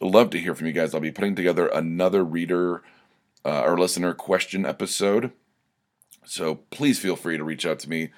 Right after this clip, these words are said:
uh, and let me know how maybe you write drugged out scenes. So from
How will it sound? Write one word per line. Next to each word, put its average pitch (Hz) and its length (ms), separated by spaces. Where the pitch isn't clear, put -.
uh, 64 180
and 78 100
let 92 120
me 92 80
know 87 140
how 87 200
maybe 80 440
you 104 200
write 78 240
drugged 76 340
out 78 200
scenes. 73 600
So 69 320
from 78 460